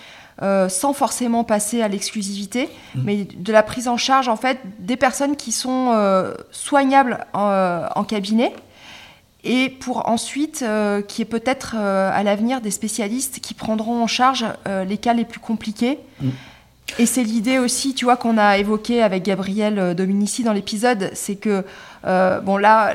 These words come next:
Speaker 1: la pédo a pris un petit peu d'avance, puisque, euh, en France, je crois qu'il y a deux cent cinquante, euh, pédodontistes exclusifs. Malgré tout, euh, bah, ça suffit pas à, à gérer l'ensemble des enfants, euh, non coopérants.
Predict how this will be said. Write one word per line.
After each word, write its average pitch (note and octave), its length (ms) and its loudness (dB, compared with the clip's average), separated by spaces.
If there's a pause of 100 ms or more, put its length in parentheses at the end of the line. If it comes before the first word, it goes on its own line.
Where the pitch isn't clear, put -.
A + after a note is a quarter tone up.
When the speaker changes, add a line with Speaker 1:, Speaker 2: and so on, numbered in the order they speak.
Speaker 1:
la G3 120 2
pédo A3 320 0
a G3+ 120 6
pris A3 220 -6
un G#3 80 0
petit - 160 -8
peu G#3+ 140 -2
d'avance, G3+ 460 2
puisque, - 300 -12
euh, F#3+ 520 0
en F#3+ 100 -2
France, - 380 -8
je - 60 -8
crois G#3 140 -8
qu'il G#3 120 -6
y F3+ 60 -2
a E3+ 40 -8
deux G#3 100 -4
cent A3+ 160 -4
cinquante, A3 520 -2
euh, F3 400 2
pédodontistes G3+ 600 -4
exclusifs. G#3 600 -6 (600)
Malgré G#3 360 2
tout, C4 480 0
euh, F#3 1000 2
bah, F#3 140 0
ça G3 120 -4
suffit G3+ 380 -8
pas C#4+ 500 4
à, F#3+ 720 0
à F#3+ 100 -2
gérer A3 680 -2
l'ensemble A3+ 500 0
des G#3+ 180 -2
enfants, A#3+ 500 4
euh, F3 300 4 (140)
non A#3 220 2
coopérants. A3+ 640 2